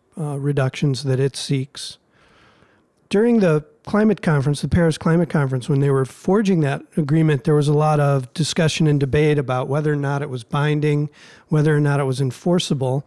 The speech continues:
And one point that came out is that, um, these markets can serve as enforcement mechanisms in themselves. Uh,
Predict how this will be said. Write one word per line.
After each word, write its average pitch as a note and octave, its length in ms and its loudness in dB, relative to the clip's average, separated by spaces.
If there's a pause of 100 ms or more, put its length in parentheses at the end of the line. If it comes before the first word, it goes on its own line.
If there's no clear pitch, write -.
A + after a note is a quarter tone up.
(360)
And D#3+ 120 0
one G#3+ 200 0
point A3+ 300 -2
that F3 160 -6
came E3+ 280 2
out D#3 300 0
is D3 200 -4
that, D3 400 -2 (600)
um, D3+ 440 -2
these G3+ 260 2
markets F#3 500 0
can D#3 220 -2
serve F#3 800 -2 (200)
as C#3 640 -4 (380)
enforcement D#3 600 -2
mechanisms C3+ 840 -2 (440)
in E3+ 200 2
themselves. C#3 1040 -4 (760)
Uh, - 240 -14